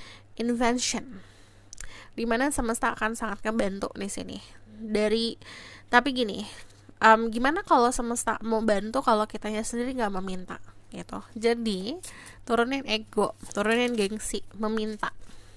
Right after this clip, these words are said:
Di sini ada The Six of Pentacle lagi, ada sesuatu yang akan terjadi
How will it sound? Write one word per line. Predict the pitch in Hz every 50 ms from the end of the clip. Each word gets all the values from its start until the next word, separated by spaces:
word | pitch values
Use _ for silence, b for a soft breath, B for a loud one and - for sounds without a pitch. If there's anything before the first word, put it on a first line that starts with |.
| b b b b - B B B B B B B B B B B B B B B B -
Di | - 202 233
sini | 233 - - 254 240 240 254 -
ada | - 220 226 233 233 254 254 262 269 262 -
The | - 240 247
Six | 302 - - - 240 - - - - - - -
of | - 247 254 311 - -
Pentacle | - 240 254 - 269 - - 262
lagi, | 240 226 226 226 226 233
ada | 240 247 311 330
sesuatu | - 311 - - 339 320 349
yang | 349 339 320 302
akan | - 294 285 262 247
terjadi | 262 269 254 240 277 262 262 269 254 226 247 254 254 269 330